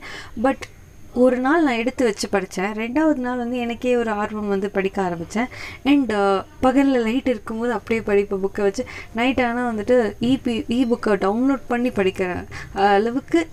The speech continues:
ரொம்ப இன்ட்ரெஸ்டிங்காக இந்த book போச்சு. And சட்டு சட்டுன்னு ஒரு வாரத்துல என்னால இந்த புக்கை முடிக்க முடிஞ்சது. So அவ்வளோ ஒரு இன்ட்ரெஸ்டிங்கான சூப்பரான book. So if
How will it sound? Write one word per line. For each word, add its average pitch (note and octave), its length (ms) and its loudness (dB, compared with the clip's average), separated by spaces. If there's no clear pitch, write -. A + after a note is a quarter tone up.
ரொம்ப A#3 340 2
இன்ட்ரெஸ்டிங்காக A3 600 0
இந்த F#3+ 120 0
book F#3 220 -2
போச்சு. F#3+ 280 -2
And A#3+ 140 -2
சட்டு A#3 320 0
சட்டுன்னு B3+ 360 0
ஒரு A3 240 2
வாரத்துல A#3 240 0
என்னால G#3 320 2
இந்த G#3 120 0
புக்கை F#3 300 0
முடிக்க F#3+ 280 0
முடிஞ்சது. E3+ 480 -4
So G3 240 -2
அவ்வளோ A3+ 140 2
ஒரு A#3+ 220 4
இன்ட்ரெஸ்டிங்கான G#3 680 -2
சூப்பரான A#3 380 0
book. B3+ 180 -4
So - 240 -4
if G3 100 -2